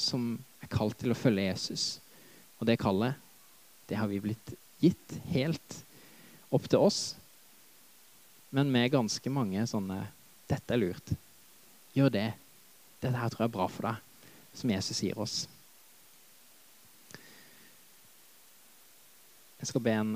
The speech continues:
kort bønn før, eh, det blir litt lovsang, og da er det også forbønn for de som har lyst til det.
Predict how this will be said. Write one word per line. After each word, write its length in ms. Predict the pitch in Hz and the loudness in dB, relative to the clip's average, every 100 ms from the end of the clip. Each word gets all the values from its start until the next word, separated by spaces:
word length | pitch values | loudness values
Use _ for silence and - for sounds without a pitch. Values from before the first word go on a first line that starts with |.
| - | -4
kort 280 | - 113 - | -2 -2 -2
bønn 220 | - 92 110 - - - - - - - - - - - | -6 -6 -8 -14 -20 -20 -20 -20 -20 -20 -20 -20 -20 -4
før, 300 | 107 104 101 | -2 -2 0
eh, 760 | 101 101 101 101 98 98 50 - 50 - - - - - - | 0 0 0 2 2 0 -2 -6 -12 -18 -20 -20 -20 -20 -8
det 100 | 117 | -4
blir 200 | 104 101 | 2 2
litt 100 | 101 | 4
lovsang, 460 | 107 95 - 190 208 - - - - | 2 2 2 2 0 -8 -20 -20 -14
og 140 | 120 107 | -6 -2
da 100 | 104 | 0
er 60 | |
det 80 | 104 | -2
også 380 | 104 - 98 95 95 | -4 -4 -2 -2 -4
forbønn 540 | - 120 98 85 85 - - - | 0 0 0 -4 -6 -10 -20 -12
for 160 | - | -8
de 80 | - | -8
som 220 | - - 95 | -8 -8 -6
har 140 | 92 | -6
lyst 240 | - - - | -6 -10 -6
til 100 | - | -6
det. 80 | - | -6